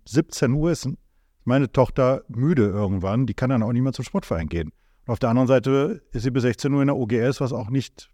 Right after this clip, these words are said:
schwer anders zu organisieren ist, um das ehrlich zu sagen. Und das ist ein Riesendilemma.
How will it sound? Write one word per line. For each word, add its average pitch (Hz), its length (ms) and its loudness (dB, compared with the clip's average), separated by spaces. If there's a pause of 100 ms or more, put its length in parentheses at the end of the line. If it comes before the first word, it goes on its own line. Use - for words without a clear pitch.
(120)
schwer 147 520 2
anders 139 260 0
zu 135 100 -8
organisieren 127 480 2
ist, 92 100 -4
um 101 80 -4
das 92 200 -6 (640)
ehrlich 104 180 0 (100)
zu 98 60 -4
sagen. 110 220 2
Und 113 40 2
das 113 120 2
ist 131 60 -2
ein 127 60 0
Riesendilemma. 113 640 0